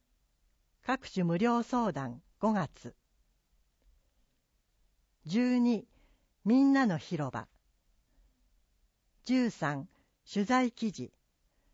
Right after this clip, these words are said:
令和七年度明るい選挙啓発ポスターコンクールで文部科学大臣、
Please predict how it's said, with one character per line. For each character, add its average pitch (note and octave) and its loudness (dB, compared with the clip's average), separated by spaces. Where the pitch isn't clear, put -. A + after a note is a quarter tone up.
令 A#3+ 0
和 D#3 -2
七 - -8
年 E3 -2
度 C#3 -10
明 G#3+ -2
る A#3 0
い A3+ 0
選 G3+ -4
挙 B2 -10
啓 A#3+ 0
発 G#3+ -4
ポ G#3 -2
ス - -20
タ G3 -2
ー - -6
コ F#3+ -4
ン F#3 -4
ク F#3 -8
ー E3 -4
ル C3+ -8
で B2+ -10
文 A3+ 2
部 B3 0
科 G#3+ -4
学 A3 -2
大 F#3 -4
臣、 B2+ -8